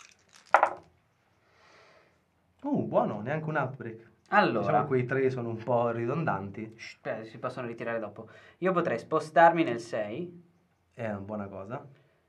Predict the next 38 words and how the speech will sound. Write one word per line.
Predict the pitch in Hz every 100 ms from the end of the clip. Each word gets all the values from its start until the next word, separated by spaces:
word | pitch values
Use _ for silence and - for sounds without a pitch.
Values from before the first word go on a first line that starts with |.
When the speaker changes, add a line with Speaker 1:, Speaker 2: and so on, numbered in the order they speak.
| _ - -
Speaker 2:
E | 139 147 147 - _ _ _
Speaker 1:
Con | - 113
la |
Speaker 2:
prendo | 113 110 107
Speaker 1:
nave | -
anche | 104 104 104
solo, | 104 98
se | 98
Speaker 2:
Sì, | 92
Speaker 1:
vuoi. | 110
Speaker 2:
esatto. | 98 92 - 139 - - _ _ _ _ _ _ _ -
E | 156
due | 143 131
dadi | 113 113
finiscono | 113 107 - 107
lì | 101
in | 101
mezzo. | 98 98 110 104 - - -
Speaker 1:
Già. | - -
Speaker 2:
Già | - 123 98
così. | - - - - _ _ - - _ _
Poi | 220 143 131 170 170 - -
Speaker 1:
Cioè | 131
tu | 190
sei | 175
più | - 151
efficiente | 147 151 147 165 165 175
quando | 147 123 123
c'è, | 123 123 123
s-, | - 131 127
quando | 139 139
il | 139
mondo | 143 147
è | 131
più | 135
nei | 127
casini. | 123 113 107
Speaker 2:
Esatto. | - 127 - - -